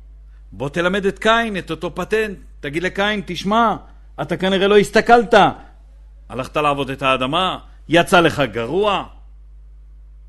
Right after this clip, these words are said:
הקרבת אותו קורבן, הקדוש ברוך הוא לא שואל המנחה שלך? אתה לא מבין שאתה מדרדר? שאתה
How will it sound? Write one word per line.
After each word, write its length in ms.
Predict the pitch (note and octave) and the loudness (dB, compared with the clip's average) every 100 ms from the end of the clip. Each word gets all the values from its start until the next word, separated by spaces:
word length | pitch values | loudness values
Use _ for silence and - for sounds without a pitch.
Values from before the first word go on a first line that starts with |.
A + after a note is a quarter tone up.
| - - - - - - - - - | -20 -20 -20 -20 -20 -20 -20 -20 -12
הקרבת 400 | F#3+ - G#3 - | -12 -2 -2 0
אותו 220 | G3+ G3 | -2 -2
קורבן, 400 | F3 F3+ F#3 G3 | -2 0 2 2
הקדוש 240 | F3 D#3+ C#3 | 0 -4 -6
ברוך 140 | D3 | -6
הוא 100 | E3+ | -4
לא 120 | D#3 | -4
שואל 280 | D#3 E3+ F3 | -4 -4 -4
המנחה 420 | E3 D#3 C3 E3+ | -4 -6 -8 -8
שלך? 280 | F3+ G3+ F#3+ G3 C3 - - - - | -6 -8 0 0 0 -10 -20 -20 -20
אתה 160 | G#2+ D#3+ | -6 0
לא 100 | F#3+ | 2
מבין 320 | A3 E3+ A3 | 2 0 -2
שאתה 320 | F#3 F3+ - | 0 0 2
מדרדר? 680 | F#3 E3+ C#3+ C3+ E3 F#3 E3+ - - - - - - - - - - - | 0 2 2 4 4 2 -4 -14 -20 -20 -20 -20 -20 -20 -20 -20 -20 -6
שאתה 480 | D#3+ D3+ F3+ F#3 | 0 2 4 2